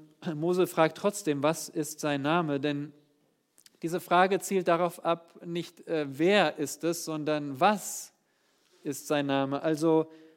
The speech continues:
nicht bloß die Identität, sondern die Qualität. Nicht nur der Titel, sondern er fragt nach dem Wesen. Der Name steht für das Wesen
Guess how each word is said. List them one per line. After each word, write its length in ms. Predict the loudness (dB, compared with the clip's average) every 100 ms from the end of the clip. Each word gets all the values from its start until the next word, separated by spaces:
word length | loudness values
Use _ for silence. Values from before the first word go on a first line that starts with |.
| _ -14
nicht 340 | -4 -4 -2
bloß 540 | 2 4 4 0 -8 -12 -20 -20 -20 _
die 320 | -8 -6 0
Identität, 680 | 4 4 4 -2 0 0 0
sondern 380 | -2 -4 -4 -4
die 180 | -4 -6
Qualität. 880 | -2 0 2 -2 -6 -12 -12 _ _ _ _ _ _ _ _ _ _ _ _ _ _ _ -2
Nicht 240 | -2 4
nur 220 | 6 8
der 160 | 8 6
Titel, 460 | 6 4 4 2
sondern 500 | 2 0 2 2 2
er 160 | 0 -2
fragt 320 | 2 2 4
nach 160 | 0 2
dem 260 | 0 0
Wesen. 500 | 2 2 0 -6 -14 -20 _ _ _ _ _ _
Der 120 | 2 6
Name 420 | 6 6 4 0
steht 400 | 0 2 2 0
für 360 | 0 4 4 0 0
das 300 | 0 0 2
Wesen 720 | 4 4 2 -2 -8 -8 -12